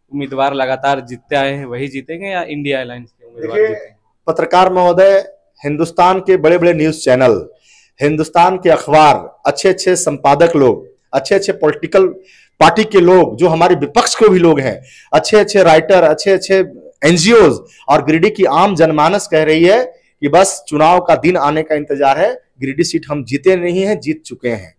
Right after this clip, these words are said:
Speaker 1: जीत चुके हैं।
Speaker 2: जीत चुके हैं। गिरिडीह का तापमान सौ डिग्री से ऊपर बढ़ चुका है। वहां का युवा, वहां का किसान, वहां का नौजवान टाइगर, टाइगर, टाइगर जयराम महतो के अलावा किसी का नाम सुनना नहीं चाहता है, क्योंकि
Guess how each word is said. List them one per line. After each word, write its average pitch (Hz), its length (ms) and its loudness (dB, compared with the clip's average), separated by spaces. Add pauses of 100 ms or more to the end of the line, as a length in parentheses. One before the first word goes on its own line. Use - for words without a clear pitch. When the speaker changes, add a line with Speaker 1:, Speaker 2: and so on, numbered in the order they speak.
(340)
Speaker 1:
जीत - 160 -20
चुके - 220 -20
हैं। - 80 -20
Speaker 2:
जीत 254 220 -2
चुके 214 200 -2
हैं। 214 220 2
गिरिडीह 175 240 2
का 190 100 2
तापमान 208 600 2
सौ 214 300 2
डिग्री 202 280 0
से 226 320 4
ऊपर 196 340 0
बढ़ 190 140 2
चुका 165 300 0
है। 98 340 -4 (280)
वहां 170 240 4
का 208 140 2
युवा, 185 420 4
वहां 170 240 4
का 208 100 2
किसान, 180 460 0
वहां 175 200 0
का 190 100 0
नौजवान 175 640 2 (360)
टाइगर, 180 400 4
टाइगर, 170 460 2
टाइगर 170 460 2
जयराम 151 360 2
महतो 151 280 -6
के 156 100 -6
अलावा 143 240 0
किसी 160 280 -10
का - 100 -8
नाम 247 300 -2 (220)
सुनना 151 340 -2
नहीं 175 180 0
चाहता 165 340 2
है, 226 220 2
क्योंकि 254 540 0